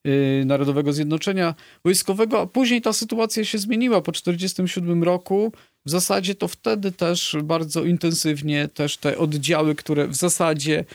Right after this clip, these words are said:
też, y, często podszywając się pod żołnierzy podziemia niepodległościowego właśnie prowadziły taką, e, robotę, że, że rabowały, tak, że, że, że to wszystko. I później, później wykorzystała to komunistyczna propaganda, bo przecież do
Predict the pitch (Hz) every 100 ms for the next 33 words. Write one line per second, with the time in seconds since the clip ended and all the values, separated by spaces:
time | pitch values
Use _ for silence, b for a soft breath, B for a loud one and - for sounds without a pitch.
0 | B B 156 156 - 156 147 143 - 143
1 | - 147 143 156 - 156 156 151 147 143
2 | 143 151 147 165 151 147 139 143 143 147
3 | 139 151 139 143 156 151 160 165 - 190
4 | - 214 202 190 - 202 202 B B B
5 | 170 175 175 160 170 160 160 147 - 143
6 | - b b b b b b 147 143 147
7 | 143 151 170 151 139 135 127 143 147 139
8 | 139 143 131 131 135 - 131 135 131 131
9 | 127 123 135 131 131 - 143 - 147 -
10 | 185 185 240 226 220 190 254 233 233 226
11 | 220 214 208 - 208 208 208 202 208 208
12 | 190 226 - 196 196 185 190 190 185 170
13 | 151 143 160 147 151 143 143